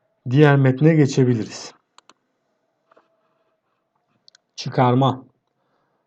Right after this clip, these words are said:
Portakaldır portakal. Kimisi al,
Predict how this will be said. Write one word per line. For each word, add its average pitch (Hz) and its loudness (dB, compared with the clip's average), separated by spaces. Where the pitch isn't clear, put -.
Portakaldır 131 -4
portakal. 117 -4
Kimisi 127 -6
al, 147 -4